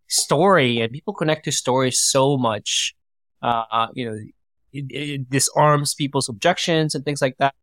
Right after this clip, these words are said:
So I think it's, like, really, really wanna double click on that, that it's it's just, like, it's so, it's so useful across the whole,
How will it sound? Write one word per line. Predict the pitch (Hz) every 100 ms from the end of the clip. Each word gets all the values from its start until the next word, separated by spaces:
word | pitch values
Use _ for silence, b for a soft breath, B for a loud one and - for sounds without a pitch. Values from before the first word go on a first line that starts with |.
| -
So | -
I | 135
think | 156 170
it's, | 160 -
like, | 135 131
really, | 123 135 113 135 151 147 131 -
really | 127 139 139
wanna | 127 117
double | 113 117
click | - 123
on | 143 131
that, | 113 95
that | 104
it's | 107 - - - _ _ _ -
it's | 127
just, | - 143 -
like, | 123
it's | 127
so, | - 147 139 139 131
it's | 131
so | - 143
useful | 139 139 139
across | 117 - 120 120
the | 110
whole, | 120 117 117